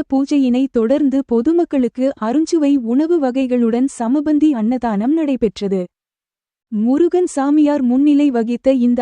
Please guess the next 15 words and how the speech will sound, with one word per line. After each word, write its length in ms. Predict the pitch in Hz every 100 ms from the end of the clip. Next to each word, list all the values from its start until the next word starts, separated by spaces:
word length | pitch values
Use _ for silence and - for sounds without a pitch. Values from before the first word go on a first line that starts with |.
| 220
அன்னதானம் 640 | 208 262 302 311 302 302
வழங்கும் 420 | 254 240 240 247
நிகழ்வில் 480 | 208 190 202 214 277 - _
பம்மல் 440 | - 240 285 339 339
மற்றும் 360 | 262 247 285 285
அதன் 300 | 254 247 240
சுற்றுவட்டார 760 | - 247 - 330 330 - 277 294
பகுதிகளை 580 | 254 233 262 277 254 262
சார்ந்த 420 | - 226 220 226 262 226
ஆயிரத்து 480 | 233 294 311 294 294 233
ஐந்நூறுக்கும் 600 | 233 302 320 311 - 277
மேற்பட்ட 540 | 233 269 269 254 - 254
பொதுமக்களுக்கு 720 | 220 220 311 302 226 185 208 277 - _
அன்னதானம் 680 | 208 233 294 311 302 269 277
பரிமாறப்பட்டது. 880 | 247 247 302 320 277 202 190 202